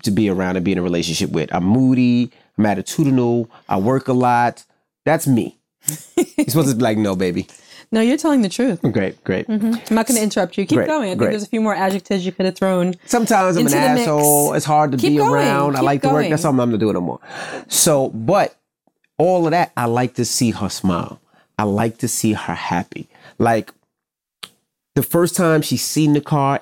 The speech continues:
Speaker 1: is a, is a memory that's always in my head because she was, she, she wasn't expecting it. That's something that sticks here.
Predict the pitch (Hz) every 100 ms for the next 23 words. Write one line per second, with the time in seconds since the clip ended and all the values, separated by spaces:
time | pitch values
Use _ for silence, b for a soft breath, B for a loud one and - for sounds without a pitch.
0 | _ 127 107 110 104 123 107 113 135 135
1 | 131 110 - - 127 131 117 107 113 104
2 | 95 92 101 90 113 135 - 120 120 -
3 | 139 120 123 - 127 127 135 - 156 160
4 | 90 - - B B B B 160 196 208
5 | 165 143 101 - - - 147 - 131 98
6 | -